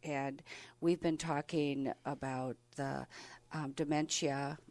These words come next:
Alzheimer's, and memory care, and it's it's really a tough question, and I know for many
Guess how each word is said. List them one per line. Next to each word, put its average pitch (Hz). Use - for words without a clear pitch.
Alzheimer's, 139
and 139
memory 139
care, 139
and 143
it's 156
it's -
really 175
a 127
tough -
question, 151
and 135
I 143
know 147
for 139
many 160